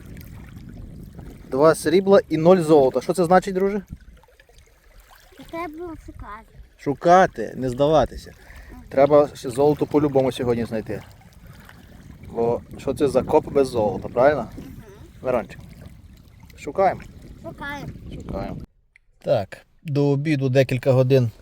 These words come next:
Speaker 1: покопали з дружбаном. Результат лише срібний. Мирончик, ти яке хочеш золото сьогодні знайти?
Speaker 2: Кольцо або цепочку.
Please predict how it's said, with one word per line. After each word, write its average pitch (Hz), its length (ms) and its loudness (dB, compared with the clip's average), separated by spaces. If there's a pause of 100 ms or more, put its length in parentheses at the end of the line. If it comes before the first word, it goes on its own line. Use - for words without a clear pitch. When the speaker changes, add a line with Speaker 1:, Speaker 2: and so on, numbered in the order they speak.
(560)
Speaker 1:
покопали 160 680 4
з 151 40 -4
дружбаном. 165 680 2 (1080)
Результат 139 760 0 (600)
лише 143 380 2
срібний. 135 640 -2 (2500)
Мирончик, 143 400 0
ти 143 100 0
яке 143 180 2
хочеш 135 220 0
золото 127 340 4
сьогодні 117 340 -2
знайти? 107 380 -6 (2000)
Speaker 2:
Кольцо 262 400 -14
або 294 280 -10
цепочку. - 600 -18